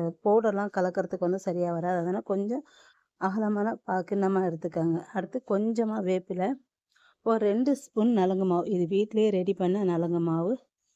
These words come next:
இந்த மாதிரி ரெண்டு கண்ணாடி கிளா-, கிண்ணம் வந்து எடுத்துக்கோங்க. இல்லைன்னா உங்கள்ட்ட வந்து சோப் மோல்டு இருந்தா அந்த மோல்டுல வந்து ஊத்திக்கோங்களா. நான் வந்து இந்த மாதிரி என்கிட்ட மோல்டு கிடையாது அப்படிங்கிறதுனால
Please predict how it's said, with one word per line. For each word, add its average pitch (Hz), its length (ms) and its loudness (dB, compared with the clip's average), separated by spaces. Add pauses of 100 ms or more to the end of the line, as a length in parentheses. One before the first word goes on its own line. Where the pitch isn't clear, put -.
(280)
இந்த 285 180 6
மாதிரி 226 260 2
ரெண்டு 202 280 2
கண்ணாடி 196 400 0
கிளா-, 180 360 2
கிண்ணம் 214 360 2
வந்து 185 160 2
எடுத்துக்கோங்க. 165 520 -2
இல்லைன்னா 196 340 0
உங்கள்ட்ட 185 300 0
வந்து 196 220 2
சோப் 202 300 -2
மோல்டு 180 280 2
இருந்தா 175 300 -2 (640)
அந்த 185 280 2
மோல்டுல 190 440 0
வந்து 180 220 2
ஊத்திக்கோங்களா. 175 720 0
நான் 202 200 0
வந்து 202 200 0
இந்த 190 180 2
மாதிரி 185 220 2
என்கிட்ட 175 240 0
மோல்டு 220 360 0
கிடையாது 190 500 2
அப்படிங்கிறதுனால 165 720 0